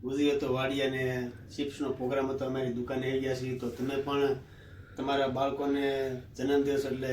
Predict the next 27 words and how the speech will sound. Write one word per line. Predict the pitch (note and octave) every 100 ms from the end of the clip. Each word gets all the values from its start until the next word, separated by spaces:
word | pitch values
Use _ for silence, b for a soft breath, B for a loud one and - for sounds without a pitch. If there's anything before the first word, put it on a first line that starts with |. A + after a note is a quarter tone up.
| B2
કેક | - C#3+ C#3+
ને | C#3+
એવું | C#3+ C#3
તો | C3+
અમારા | C3+ C3+
બાળકોએ | C3+ C#3 C3+ C3
કંઈ | C#3
નહોતું | D3 D3+
રાખ્યું, | C#3 C3 B2
પણ | B2+
સારો | B2 C3 C3+
એવો | C3 B2
પ્રોગ્રામ | B2 C#3 C3+
બનાવ્યો | C#3 C#3
હતો, | C3 B2
બાળકો | C3 C3 B2+
સાથે | B2 B2 A#2+
આનંદ | C3 B2+
કર્યો | C#3 C3+
હતો. | C#3+
અત્યારે | B2+ B2 B2 B2
અમારી | B2 A#2+
દુકાને | A#2 B2 B2+ C3
આવી | C3
ગયા | C3+
છીએ | B2 C3 B2+
અને | B2